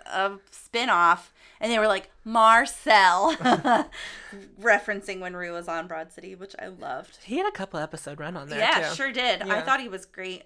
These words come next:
Speaker 1: on the show, so.
Speaker 2: All right, so
Speaker 1: Get into this.
Speaker 2: Uh, oh, before we just talk about the lip sync,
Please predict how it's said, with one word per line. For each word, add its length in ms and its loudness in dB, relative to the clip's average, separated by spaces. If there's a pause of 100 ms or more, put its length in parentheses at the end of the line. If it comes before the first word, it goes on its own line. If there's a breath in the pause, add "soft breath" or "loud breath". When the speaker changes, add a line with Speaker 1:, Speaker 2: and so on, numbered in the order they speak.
Speaker 1:
on 220 -10
the 100 -16
show, 500 -12
so. 440 -14 (960 loud breath)
Speaker 2:
All 260 -2
right, 320 -4
so 640 0
Speaker 1:
Get 140 -4
into 240 -4
this. 500 -2 (1000 loud breath)
Speaker 2:
Uh, 240 0
oh, 240 4
before 280 -4
we 120 -4
just 140 -14
talk 200 -4
about 260 -8
the 60 -20
lip 120 -12
sync, 160 -16